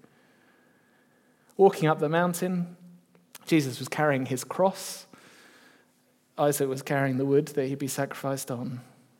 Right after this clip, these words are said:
Jesus knew what was ahead. He knew there'd be no last-minute rescue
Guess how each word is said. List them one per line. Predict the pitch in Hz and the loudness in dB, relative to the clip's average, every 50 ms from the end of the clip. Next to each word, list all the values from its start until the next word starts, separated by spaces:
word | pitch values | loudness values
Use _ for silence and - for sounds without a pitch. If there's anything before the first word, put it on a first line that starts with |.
| _ _ _ _ _ _ _ _ _ _ _ _ _ _ _ - - _ _ _ _ _ | _ _ _ _ _ _ _ _ _ _ _ _ _ _ _ -20 -20 _ _ _ _ _
Jesus | - - 156 151 151 139 143 - | -6 -4 -2 -2 -2 -4 -4 -2
knew | 151 156 160 156 151 | 0 2 4 4 4
what | 147 131 | 2 2
was | 139 123 131 | 0 -2 -2
ahead. | 131 123 123 131 127 127 131 131 - - - - _ _ _ _ _ _ _ _ - - - - - - - - _ _ | -2 -2 -2 -4 -4 -4 -4 -8 -12 -20 -20 -20 _ _ _ _ _ _ _ _ -20 -20 -20 -20 -20 -20 -20 -20 _ _
He | - - 175 185 | -2 0 2 4
knew | 185 160 147 143 | 4 4 4 4
there'd | 135 131 123 | 2 0 0
be | 135 131 | 0 0
no | - 135 135 | 0 2 2
last-minute | 131 131 135 131 131 - - 135 127 131 104 | 2 2 2 0 0 -2 -4 -4 -4 -4 -2
rescue | 135 139 127 - - - 131 123 131 135 | -4 -4 -4 -4 -6 -8 -8 -8 -8 -10